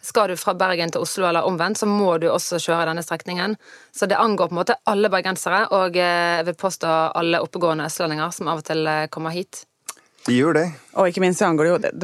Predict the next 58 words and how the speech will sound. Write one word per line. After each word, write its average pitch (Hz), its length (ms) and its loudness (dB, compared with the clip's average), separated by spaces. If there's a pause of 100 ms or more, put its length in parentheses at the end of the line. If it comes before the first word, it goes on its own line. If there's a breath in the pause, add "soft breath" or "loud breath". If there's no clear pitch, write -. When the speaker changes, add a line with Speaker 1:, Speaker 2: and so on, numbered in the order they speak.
Speaker 3:
det 160 100 2
er 170 80 4
jo, 143 100 2
det 127 220 0
er 170 80 2
jo 170 60 2
en 175 100 0
vei 156 140 4
som 175 160 -4
brukes 156 420 -2
i 160 60 2
hverdagen 143 500 0
for 175 100 0
veldig 156 160 2
mange 147 220 2
som 165 100 -2
bor 135 220 -2
i, 135 60 2 (180)
bor 143 320 -2
langs 135 240 -2
veien 135 240 0
nå, 170 80 0
da. 202 140 2 (420)
Altså, 151 260 -4
mellom 139 380 -4 (320)
alle 143 180 -2 (220)
bygdene 151 260 -2
mellom, 151 280 -2 (180)
Speaker 1:
Ja. 214 240 0
Speaker 3:
eh, 165 160 0
Speaker 2:
Ja. - 100 4
Speaker 3:
Bergen 160 220 2
og 160 80 2
Voss 160 140 0
også, 175 220 2
så 160 120 -6
det 175 100 2
er 165 100 2
en 170 60 0
sånn 156 240 2 (140)
Speaker 1:
Det 214 160 2
er 214 80 2
faktisk - 360 -2
flere 185 240 0 (200)
små 190 280 -4
steder 175 280 -2
mellom 175 260 0
Bergen 170 260 -2
og 170 120 0
Voss. 196 160 -6 (440)
Speaker 3:
<laughs> - 520 0
Speaker 2:
Men, 165 220 4
øh, 131 520 4
og 190 120 2
så 220 120 4
er 123 100 4
det 123 80 4
jo, 143 120 6